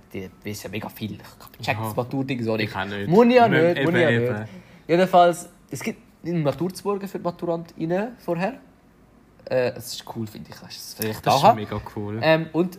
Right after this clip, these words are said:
Speaker 1: einen Tag, bevor, glaub, die Prüfungen starten, ist der Maturstreik.
Speaker 2: Oh.
Speaker 1: Jetzt für alle, die neu am Gimmi sind und das hören, was nicht mehr als drei Leute sind, ähm,
Speaker 2: <laughs>
Speaker 1: was ist
Speaker 2: Ja.
Speaker 1: der Maturstreik?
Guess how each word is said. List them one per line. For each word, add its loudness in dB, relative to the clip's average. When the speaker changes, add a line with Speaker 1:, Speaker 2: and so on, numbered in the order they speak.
Speaker 1:
einen -4
Tag, 4
bevor, -4
glaub, -4
die -4
Prüfungen 0
starten, -4
ist -8
der -4
Maturstreik. 0
Speaker 2:
Oh. -2
Speaker 1:
Jetzt -4
für 2
alle, 4
die -6
neu 0
am -4
Gimmi -4
sind -6
und -8
das -10
hören, 2
was -4
nicht -6
mehr -2
als -4
drei -6
Leute -2
sind, -6
ähm, 4
Speaker 2:
<laughs> -12
Speaker 1:
was 0
ist -4
Speaker 2:
Ja. -6
Speaker 1:
der 0
Maturstreik? -6